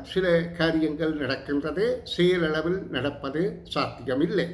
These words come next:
இப்போ உதாரணமாக வகுப்பறை நேரத்தை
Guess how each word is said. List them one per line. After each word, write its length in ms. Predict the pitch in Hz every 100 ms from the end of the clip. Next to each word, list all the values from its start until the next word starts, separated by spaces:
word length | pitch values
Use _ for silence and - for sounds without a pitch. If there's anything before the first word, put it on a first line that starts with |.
| - - - - - - - - -
இப்போ 200 | 131 139
உதாரணமாக 760 | 143 147 139 131 123 120 202 190 113 - - - - - - - - - - - - -
வகுப்பறை 600 | 151 170 170 190 170 156 139
நேரத்தை 540 | 175 208 202 - 170